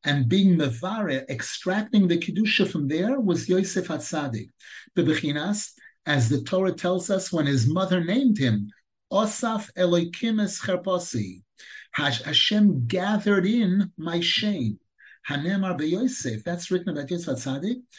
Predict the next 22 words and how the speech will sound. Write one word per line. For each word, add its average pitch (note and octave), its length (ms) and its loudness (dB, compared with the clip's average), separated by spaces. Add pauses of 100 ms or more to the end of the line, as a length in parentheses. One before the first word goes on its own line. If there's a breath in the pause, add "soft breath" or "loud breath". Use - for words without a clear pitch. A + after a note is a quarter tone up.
(200 loud breath)
Sha'al B2 460 0
Yodoi F3+ 540 2
ne'esofin C#3 960 -2
v'nizbatlin D#3 880 0
kol G3 260 -4
acherbois. - 960 -4
<clears throat> E3+ 220 2 (460 loud breath)
Through D#3 180 6
him A3 340 6
are D#3+ 180 2
gathered F3 680 2
in A#3 380 2 (380)
and D#3 280 -2
eliminated F3 840 2 (500)
all A3 280 -2
of F3 120 -4
the D3+ 140 -2
shame, C3 880 -2 (400)
which C#3+ 240 -4
is A#2+ 160 -2
the C3+ 80 -4
klipos. A#2 640 -2